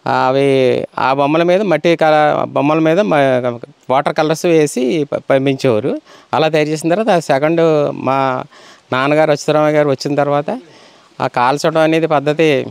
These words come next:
పక్కన పెట్టేసి ఒకటి మట్టి, పేపర్ గుజ్జు, నామశుద్ధ మూడు కలిసి మిక్సింగ్ చేసి మట్టి విగ్రహాలు తయారు చేసి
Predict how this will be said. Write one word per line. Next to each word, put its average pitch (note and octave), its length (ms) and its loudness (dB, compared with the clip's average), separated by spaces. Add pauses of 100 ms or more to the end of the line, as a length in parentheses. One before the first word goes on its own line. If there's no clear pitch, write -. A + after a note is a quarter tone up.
(200)
పక్కన C#3+ 240 -2
పెట్టేసి D#3 500 -2 (520)
ఒకటి C3+ 160 -4
మట్టి, C3+ 400 0
పేపర్ D3+ 400 0
గుజ్జు, D#3 460 -2 (560)
నామశుద్ధ D3 520 0
మూడు D3 300 2
కలిసి D3 580 -2 (340)
మిక్సింగ్ D#3 320 0
చేసి D#3+ 240 2
మట్టి C#3+ 240 0
విగ్రహాలు D3 360 0
తయారు C#3+ 240 0
చేసి G#3 340 -2